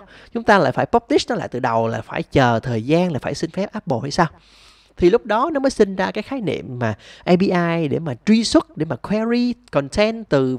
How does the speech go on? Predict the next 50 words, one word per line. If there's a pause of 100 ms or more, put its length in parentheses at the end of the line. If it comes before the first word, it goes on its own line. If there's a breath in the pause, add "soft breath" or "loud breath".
back-end
để
lên
front-end.
Thì
khi
đó (420 loud breath)
các
bạn
muốn
thay
đổi
thông
tin,
các
bạn
muốn
thay
đổi
chữ
hiển
thị,
các
bạn
muốn
thay
đổi
content
từ
nhỏ
nhặt, (120)
từ
cái (160)
tên,
một
cái
button, (500 loud breath)
một
cái
title
hay
là
một
cái
banner
hay
một
cái
gì
đó,